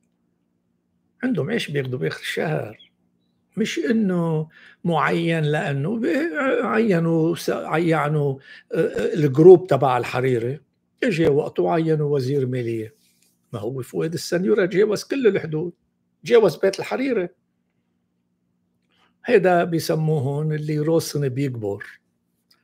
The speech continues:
نحن بنقعد مع الناس ما بيكبر روسنا. ولم أكن. كنت ات-، تركت مرة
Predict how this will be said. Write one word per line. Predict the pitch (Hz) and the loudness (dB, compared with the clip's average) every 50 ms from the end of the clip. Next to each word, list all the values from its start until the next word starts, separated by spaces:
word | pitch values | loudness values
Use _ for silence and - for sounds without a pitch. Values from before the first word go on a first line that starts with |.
| _ _ _ | _ _ _
نحن | 262 - - 190 147 139 | -4 -4 -2 -4 -6 -6
بنقعد | 151 185 170 151 139 123 | -4 -4 -2 -4 -4 -4
مع | 131 127 123 113 113 | -4 -6 -6 -6 -6
الناس | 120 120 123 - 165 - - | -6 -6 -6 -6 -8 -8 -6
ما | 208 190 | -6 -4
بيكبر | 180 170 139 131 127 123 123 | -4 -4 -4 -4 -4 -4 -4
روسنا. | 117 117 117 - - - 127 147 - _ _ _ _ _ _ _ _ _ _ _ _ _ _ _ _ _ _ _ _ _ _ _ _ _ _ _ _ _ _ | -4 -6 -6 -10 -14 -16 -16 -16 -16 _ _ _ _ _ _ _ _ _ _ _ _ _ _ _ _ _ _ _ _ _ _ _ _ _ _ _ _ _ _
ولم | 247 269 269 202 190 226 240 | 0 2 2 2 2 2 -2
أكن. | 165 - - 143 123 135 | -4 -4 -4 -4 -4 -4
كنت | 156 - - 170 170 175 175 | -8 -2 -2 -2 -2 -2 0
ات-، | 269 208 - - | -2 -2 0 0
تركت | 196 - - - - 196 196 196 180 - 185 | -2 -2 -2 0 0 0 2 2 -2 -2 0
مرة | 180 175 175 170 165 160 151 139 - | 0 0 2 2 2 2 2 0 -2